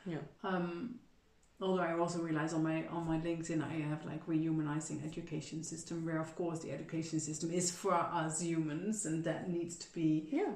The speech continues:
Speaker 2: to, like, how we, um, our human size, our, yeah, rehumanized.
Speaker 1: Well, aligned to
Speaker 2: Um,
Speaker 1: human nature, maybe more than it, than it
Speaker 2: <clears throat>
Speaker 1: is now.
Speaker 2: Yeah, maybe that is a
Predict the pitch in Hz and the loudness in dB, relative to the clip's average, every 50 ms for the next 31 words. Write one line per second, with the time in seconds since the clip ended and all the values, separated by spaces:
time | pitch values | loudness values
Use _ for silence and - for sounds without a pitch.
0 | - - - - - 180 170 165 - - - - - - - 170 165 160 160 165 | -4 -8 -8 -4 -2 0 0 0 0 -2 -6 -8 -10 -10 -8 -4 -2 -2 0 2
1 | 165 160 160 - - - - - - - - - - - _ _ _ - _ _ | 2 2 2 0 -4 -12 -20 -20 -20 -20 -20 -20 -20 -20 _ _ _ -20 _ _
2 | _ - - _ _ - - 156 156 156 156 156 - - - - 180 175 180 175 | _ -20 -20 _ _ -6 -2 0 2 2 2 2 0 -4 -6 -6 -2 0 2 2
3 | 175 180 190 185 185 180 180 175 170 170 165 - - - - - - 175 175 180 | 4 4 4 4 4 4 4 2 0 -2 -4 -8 -10 -12 -12 -8 -6 -4 -2 0
4 | 175 156 160 165 - - - - - - - - 185 180 180 180 175 175 175 175 | 0 0 0 0 -2 -6 -10 -12 -16 -20 -18 -12 -8 -6 -4 -4 -2 -2 -2 -2
5 | 175 175 175 180 175 - - 196 180 160 160 - - - - 190 180 180 180 175 | -4 -4 -6 -8 -8 -8 -8 -6 -6 -6 -8 -10 -12 -12 -6 -2 0 2 2 2
6 | 175 180 185 180 170 170 170 170 170 170 180 180 - - - - - - - - | 2 2 0 0 0 -2 0 0 -2 -2 -4 -6 -8 -10 -12 -14 -20 -20 -20 -20
7 | - - - - - - - 277 233 - 202 202 202 202 220 247 277 277 - - | -20 -20 -20 -20 -12 -4 0 2 2 4 4 4 4 4 4 6 6 4 4 4
8 | - - 226 214 202 202 196 202 214 269 320 - - - 180 175 170 - - - | 4 4 4 4 4 4 2 2 2 0 0 -2 -2 -2 -2 -2 -4 -6 -6 -4
9 | 185 175 170 175 180 175 175 175 175 175 170 170 165 170 175 170 170 170 170 165 | -2 -2 0 0 -2 -2 0 0 -2 -2 -2 -2 0 0 0 0 0 0 -2 -2
10 | - - - - 185 180 175 175 262 262 262 220 180 240 233 226 196 196 - 214 | -6 -10 -10 -6 -2 2 6 8 8 8 6 6 10 12 12 12 12 10 6 4
11 | 208 196 175 160 165 190 196 202 208 202 190 190 190 190 180 170 170 - - | 4 6 6 4 4 4 4 4 4 2 2 2 0 2 0 0 -2 -2 -2